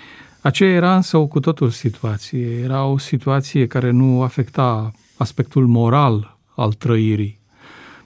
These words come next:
Dar atunci când minciuna lovește în celălalt, atunci când, uh, minciuna este cu adevărat un păcat împotriva lui Dumnezeu,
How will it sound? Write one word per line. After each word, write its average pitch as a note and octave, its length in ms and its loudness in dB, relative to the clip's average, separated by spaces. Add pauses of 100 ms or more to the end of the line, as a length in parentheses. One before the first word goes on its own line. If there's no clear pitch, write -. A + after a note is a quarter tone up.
(140)
Dar B2+ 180 0
atunci E3 340 2
când C#3 240 4
minciuna A#2+ 840 2 (600)
lovește C3 720 2
în A#2+ 120 2
celălalt, B2+ 720 -2 (400)
atunci C#3 440 0
când, B2 380 0
uh, A2+ 360 -4 (600)
minciuna B2 1040 2 (100)
este C#3 460 0
cu - 180 -6
adevărat B2 560 -2
un A#2+ 140 0
păcat D3+ 400 -4
împotriva C3 460 -2
lui A#2+ 140 0
Dumnezeu, A#2+ 680 -4